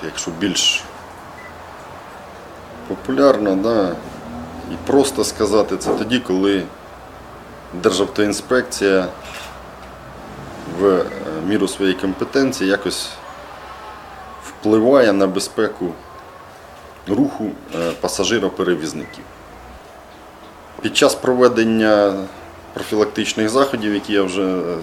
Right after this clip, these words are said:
зазначив, да, е, було задіяно, е, вісімдесят, був задіяний вісімдесят один працівник Державтоінспекції області.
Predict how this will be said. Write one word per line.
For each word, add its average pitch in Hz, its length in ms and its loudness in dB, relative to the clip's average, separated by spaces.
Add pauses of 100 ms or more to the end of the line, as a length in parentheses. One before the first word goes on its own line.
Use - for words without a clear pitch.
зазначив, 98 640 0
да, 110 180 4 (340)
е, 80 240 -2 (460)
було 113 360 6
задіяно, 98 800 2 (1120)
е, 87 180 -4
вісімдесят, 101 600 0
був 104 220 2
задіяний 95 560 4 (160)
вісімдесят 101 520 0
один 98 220 0
працівник 95 540 -2
Державтоінспекції 127 1080 0
області. 117 540 0